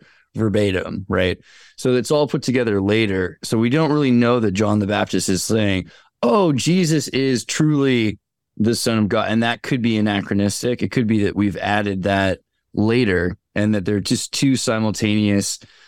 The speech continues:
people believing in the same thing, right? Like, that there is, like, this debt jubilee that needs to occur. And John the Baptist gets in trouble first. Oh, the other thing is Mandeans and the, the John the Baptist followers wear their outfits or this white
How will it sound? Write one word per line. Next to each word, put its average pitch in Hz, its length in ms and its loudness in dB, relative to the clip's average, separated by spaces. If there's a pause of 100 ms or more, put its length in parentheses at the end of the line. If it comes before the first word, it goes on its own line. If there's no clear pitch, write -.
(260)
people 143 280 0
believing 123 540 2
in 117 100 4
the 110 100 2
same 110 520 0
thing, 98 520 -6 (120)
right? 101 380 -2 (180)
Like, 98 260 -2
that 98 180 -2
there 104 180 0
is, 101 280 -2
like, 95 220 -2
this 98 180 -2
debt 113 220 -2
jubilee 95 460 0
that 92 180 -4
needs 95 300 0
to 92 120 0
occur. 85 360 -2
And 101 340 4 (240)
John 127 220 0
the 110 60 -2
Baptist 110 480 -2
gets 104 260 -2
in 87 120 0
trouble 107 600 -2 (640)
first. 147 520 -4
Oh, 120 200 2
the 117 120 2
other 151 140 2
thing 139 300 0
is 113 160 2
Mandeans 131 760 2
and 113 380 0 (220)
the, 110 160 2
the 101 320 -2
John 107 240 2
the 107 80 2
Baptist 110 420 -2
followers 113 540 2
wear 107 640 0
their 110 180 0
outfits 107 420 -2
or 110 60 0
this 98 180 -2
white 104 480 0